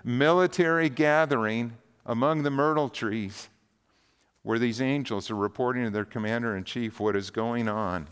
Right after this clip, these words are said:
throughout the world. Myrtle trees are evergreen trees, small ones that grow to about eight to ten feet in Israel.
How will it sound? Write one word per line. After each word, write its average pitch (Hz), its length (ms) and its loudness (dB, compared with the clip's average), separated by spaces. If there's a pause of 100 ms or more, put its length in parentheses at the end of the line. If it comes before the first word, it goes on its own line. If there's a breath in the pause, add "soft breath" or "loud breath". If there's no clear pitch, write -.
(180)
throughout 98 460 -2
the 104 80 -4
world. 98 400 -4 (1120 soft breath)
Myrtle 143 380 4
trees 131 480 0
are 117 340 2
evergreen 101 720 0 (120)
trees, 87 540 -4 (340)
small 143 460 2
ones 92 280 -2
that 110 80 0
grow 127 260 4
to 123 100 2
about 113 340 2
eight 131 280 0
to 120 100 -4
ten 123 320 -2
feet 113 400 -2
in 101 180 -4
Israel. 87 560 -4